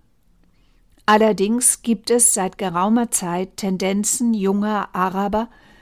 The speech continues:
sich in die Gesellschaft, im Arbeitsmarkt und an den Hochschulen zu integrieren.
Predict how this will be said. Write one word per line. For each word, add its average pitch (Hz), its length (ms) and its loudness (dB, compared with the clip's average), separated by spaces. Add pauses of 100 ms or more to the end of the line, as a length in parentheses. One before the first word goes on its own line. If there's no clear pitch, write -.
(120)
sich - 320 -4
in 220 140 6
die 220 100 2
Gesellschaft, 208 880 2
im 202 200 -2
Arbeitsmarkt 196 920 -2
und 208 220 0
an 208 100 0
den 196 200 2
Hochschulen 190 720 0
zu - 160 -4
integrieren. 190 880 -2